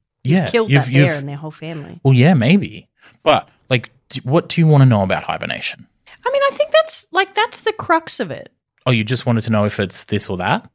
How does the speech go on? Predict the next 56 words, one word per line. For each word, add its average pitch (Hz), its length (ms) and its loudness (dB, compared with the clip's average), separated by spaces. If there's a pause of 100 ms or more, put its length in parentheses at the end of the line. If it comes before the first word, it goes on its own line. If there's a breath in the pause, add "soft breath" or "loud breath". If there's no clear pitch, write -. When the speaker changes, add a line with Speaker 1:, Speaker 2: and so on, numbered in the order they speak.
(420)
Speaker 2:
Yeah. 226 440 -4 (160)
Speaker 1:
Ah, 104 340 -2 (120)
that 151 120 -4
was 175 200 -2
kinda 123 220 0
boring. 113 320 -2
You 123 180 0
don't 127 120 2
wanna 123 140 2
talk, 117 260 -4 (100)
you, 117 160 -4
you 117 240 -6
don't 113 160 2
wanna 113 140 2
talk 113 120 -2
about 101 220 -2
the, 104 80 -4
like, 98 240 -6
butt 107 160 0
plug 160 400 -4
of 131 140 -2
it 151 80 -2
all? 190 240 -6 (100)
Speaker 2:
I 311 80 0
mean, 311 180 0
yeah, 330 140 -2
I, 226 200 0 (500)
yeah, 202 320 -4
I 220 140 0
would, 294 240 -6 (180)
I'd 240 140 -2
be 233 120 -16
very 202 280 0
happy 233 300 -6
to 226 40 -10
hear 220 320 -4
anything 254 300 -2
that 247 140 0
you 247 80 -2
know 240 160 -2
about 196 160 0
hi-, 160 200 -4 (120)
hi-, 165 200 -6
hibernation. 175 400 -6
Speaker 1:
So 131 40 2
they're, 123 160 4
like, 117 300 -2
their 117 120 0
first 113 400 -2
deuce 104 520 -4 (200)
at 113 120 -4
the - 80 -8
Speaker 2:
Yeah. 202 100 0
Speaker 1:
end 107 100 0
of 196 140 -6
it. - 180 -6